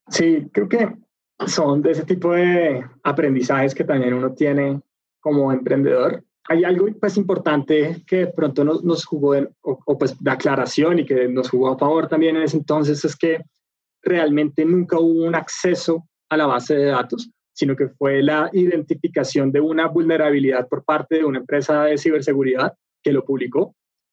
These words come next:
pero como tal nunca hubo evidencia de que alguien realmente hubiera entrado y hubiera extraído información. Entonces, eso fue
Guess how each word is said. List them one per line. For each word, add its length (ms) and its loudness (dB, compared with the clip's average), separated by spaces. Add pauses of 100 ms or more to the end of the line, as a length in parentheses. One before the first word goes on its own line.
(140)
pero 240 2
como 280 0
tal 320 0
nunca 600 0
hubo 240 2
evidencia 400 0
de 80 0
que 120 0
alguien 240 0
realmente 440 -2
hubiera 180 2
entrado 460 0
y 100 2
hubiera 340 0 (320)
extraído 540 0
información. 460 -8 (100)
Entonces, 300 -8
eso 240 -2
fue 320 0